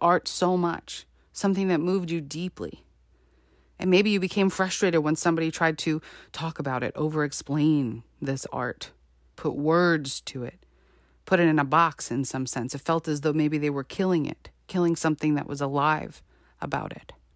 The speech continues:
That's what I'm talking about when I say literalization kills metaphor. We are capable of understanding metaphor deeply,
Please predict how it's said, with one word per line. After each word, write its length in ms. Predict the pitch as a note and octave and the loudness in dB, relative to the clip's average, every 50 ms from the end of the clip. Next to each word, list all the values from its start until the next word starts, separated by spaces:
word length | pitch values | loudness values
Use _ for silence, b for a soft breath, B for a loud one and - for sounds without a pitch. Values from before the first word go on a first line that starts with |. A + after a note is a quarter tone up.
| _ - - | _ 0 2
That's 200 | F3 F3 E3+ - | 2 2 4 2
what 60 | E3+ | 2
I'm 100 | E3 D#3 | 2 0
talking 300 | - - D#3 D3+ - D#3+ | 0 0 -2 0 0 0
about 160 | D3 C#3 A2+ | 0 0 0
when 80 | C3+ C3+ | -2 -4
I 60 | C3+ | -4
say 180 | C3+ - D3+ | -4 -2 -2
literalization 840 | C#3+ C#3 C#3+ C#3+ D3 D3 C#3 C3+ C3 A#2+ - C3+ C3+ C3 - C3 B2 - | 0 0 0 0 2 0 0 0 -2 -2 -4 -6 -6 -4 -6 -8 -8 -8
kills 320 | - D3 C3 C3 C3 - | -4 -4 -4 -4 -4 -4
metaphor. 580 | C3 B2+ C3 C3 C3 - - - - - - - B B B B B B B B B B B - | -4 -4 -4 -6 -10 -12 -12 -12 -12 -14 -16 -20 B B B B B B B B B B B -2
We 80 | F3+ F#3 | 0 0
are 80 | D#3+ | 0
capable 560 | - - - G#3 G#3 G3 - E3 D3 C#3 C#3 | -2 -2 0 0 0 0 0 -2 -2 -2 -2
of 80 | C#3 - | -2 -4
understanding 640 | - D3 C#3 C3 C3 - - D3+ D3+ D3 C#3+ C#3 C3+ | -4 -4 -4 -4 -6 -6 -4 -2 -2 0 0 0 -2
metaphor 420 | C3 C3+ C#3 C#3 - - B2+ B2 | -2 -4 -6 -6 -8 -6 -6 -6
deeply, 560 | B2 B2+ C3+ D3 D#3+ - - - G#1+ - - | -6 -4 -4 -4 -4 -6 -8 -10 -12 -12 -14